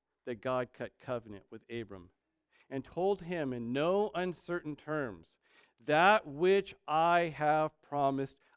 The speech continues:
I will bring to pass." And that brings us to today's chapter.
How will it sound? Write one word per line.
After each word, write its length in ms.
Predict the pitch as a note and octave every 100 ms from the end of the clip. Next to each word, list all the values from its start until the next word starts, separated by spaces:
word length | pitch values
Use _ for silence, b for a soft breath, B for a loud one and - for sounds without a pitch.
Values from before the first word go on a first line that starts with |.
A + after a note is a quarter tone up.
| -
I 460 | C#3 D3 D3 C#3+ B2
will 600 | A#2+ C#3 E3 D#3 D3 C#3+ b _
bring 480 | - C#3+ C3+ A#2+ A#2+ _
to 100 | -
pass." 640 | - C3+ G#2+ - - - _ _ _ _ _ _ _ _ _ _ _ _ _ _ _ _ _ _ _ _ _ _ _ _ _ _ A#2
And 80 |
that 160 | A#2 G#2+
brings 240 | A#2 A2+
us 120 | A#2 - -
to 60 |
today's 340 | A#2 A2+ G#2 G#2
chapter. 500 | - B2 A#2+ F#2+